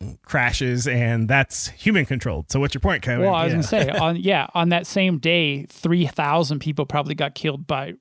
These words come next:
Speaker 2: regular people driving. So
Speaker 1: The, the, what I'm getting at is, is sh-, I don't put auto or self-driving cars at the top of the machine learning,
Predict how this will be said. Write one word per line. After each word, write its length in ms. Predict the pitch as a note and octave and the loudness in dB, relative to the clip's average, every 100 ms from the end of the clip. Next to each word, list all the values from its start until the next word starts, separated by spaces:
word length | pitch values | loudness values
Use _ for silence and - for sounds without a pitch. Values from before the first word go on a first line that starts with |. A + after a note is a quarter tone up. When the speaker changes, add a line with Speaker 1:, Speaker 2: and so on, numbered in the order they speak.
| - | -10
Speaker 2:
regular 520 | D3 D3+ C#3+ D3 C#3 | -4 -2 0 -2 -2
people 300 | - D3+ B2+ | -4 -10 -8
driving. 420 | C#3+ C3+ - - - - | -8 -8 -10 -14 -20 -20
So 300 | - E3 - _ _ | -20 -20 -20 _ _
Speaker 1:
The, 160 | E3+ C#3+ _ _ | -10 -10 _ _
the, 200 | - - - - - - _ _ - | -18 -16 -14 -14 -14 -16 _ _ -10
what 240 | E3+ F#3 | -2 2
I'm 220 | G3 F#3+ E3+ | 2 2 2
getting 220 | F3 C#3+ | 0 2
at 160 | C#3 | 2
is, 260 | C3+ C3 B2+ | 2 2 0
is 100 | B2+ | -2
sh-, 120 | - - _ _ _ - | -4 -8 _ _ _ 0
I 140 | E3 | 2
don't 260 | F3 D#3+ - | 2 0 0
put 340 | - D#3 C3 - _ _ _ _ _ _ _ _ | 0 2 0 -2 _ _ _ _ _ _ _ _
auto 560 | D#3 D3+ D3 C#3+ C3+ C3 | -2 0 2 2 2 0
or 180 | B2 A2 | 0 0
self-driving 500 | - C#3+ D3+ B2 A#2+ | 0 0 2 0 0
cars 340 | - B2+ A#2+ | -2 0 0
at 100 | A#2+ | -2
the 60 | G#2+ | -8
top 360 | - D3 B2 | -6 -4 -2
of 80 | - | -4
the 120 | - | -4
machine 460 | A2+ A2+ - A#2+ A#2+ | -2 -2 -4 -4 -2
learning, 480 | A#2 G#2+ G#2+ A2 | 0 0 0 -2